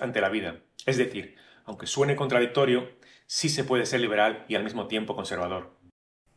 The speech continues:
Parémonos un poco en el concepto de liberalismo, en el que una de sus premisas es que todos somos iguales. Veamos cómo sus creadores y abanderados ejercían dicho liberalismo.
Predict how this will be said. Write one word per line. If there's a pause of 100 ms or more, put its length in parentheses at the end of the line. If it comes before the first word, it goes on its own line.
(800)
Parémonos
un
poco
en
el
concepto
de
liberalismo, (440)
en
el
que
una
de
sus
premisas
es
que
todos
somos
iguales. (340)
Veamos
cómo
sus
creadores
y
abanderados
ejercían
dicho
liberalismo.